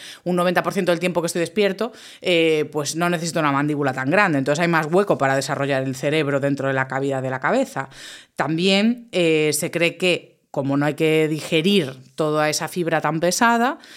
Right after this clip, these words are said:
eh, no hace falta un intestino tan, tan, tan, tan grande como el que tenían nuestros antepasados en proporción a su cuerpo. Entonces,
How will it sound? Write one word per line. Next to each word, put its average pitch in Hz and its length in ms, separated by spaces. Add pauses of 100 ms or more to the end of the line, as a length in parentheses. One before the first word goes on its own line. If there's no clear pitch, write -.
(360)
eh, 143 480
no 143 300
hace 143 160
falta 139 180
un 151 80
intestino 170 460
tan, 165 240
tan, 160 180
tan, 160 200
tan 165 180
grande 170 260
como 208 160
el 151 60
que 160 80
tenían 156 380
nuestros 147 260
antepasados 151 480
en 196 80
proporción 147 420
a 135 40
su 127 180
cuerpo. 143 320
Entonces, 165 400